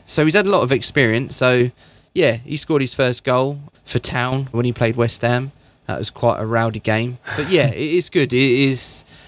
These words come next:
We are a football family, so we've all been around it, we've all grown up. I had a little game the other week. We did a charity game for a coach that unfortunately passed away,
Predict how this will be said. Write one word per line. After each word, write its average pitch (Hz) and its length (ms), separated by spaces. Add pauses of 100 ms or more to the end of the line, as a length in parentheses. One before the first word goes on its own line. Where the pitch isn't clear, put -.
(200)
We 135 180
are 139 180
a 127 60
football 127 340
family, 117 640
so 113 400
we've 113 180
all 123 440 (100)
been 123 180
around 120 320
it, 113 80
we've 110 140
all 120 80
grown 120 260
up. 117 300
I 120 200
had 117 380
a 117 40
little 117 200
game 120 320
the 117 80
other 117 140
week. 120 500
We 120 80
did 120 140
a 113 60
charity 117 420
game 117 340
for 117 260
a 110 40
coach - 480
that 113 240 (120)
unfortunately 117 640
passed 117 400
away, 117 400